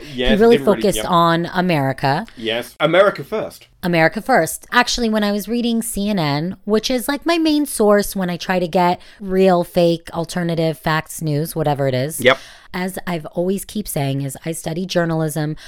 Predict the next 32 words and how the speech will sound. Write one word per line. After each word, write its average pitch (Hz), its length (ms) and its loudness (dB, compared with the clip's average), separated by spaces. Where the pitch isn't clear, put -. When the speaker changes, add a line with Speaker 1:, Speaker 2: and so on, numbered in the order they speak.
Speaker 2:
I 160 80 2
was 160 160 0
taught 156 320 2
that 160 120 -10
you 156 120 -4
are 143 100 -4
supposed 143 300 -6
to - 60 -16
be 208 120 -2
objective 170 540 -4
and 160 160 -10
tell 151 180 -4
the 160 80 -4
story. 147 520 -4
And 180 340 2
I 180 120 -2
read 170 460 -4
the 269 100 -2
headlines 143 680 -4
there, 127 340 -4
and 190 160 2
it 190 100 0
is 190 180 -2
like 180 460 0
The - 160 -4
Onion. 147 380 -2
It 151 140 -8
is 160 160 -2
like 160 240 4
the 233 80 6
Mideast 202 420 2
Beast. 135 360 -8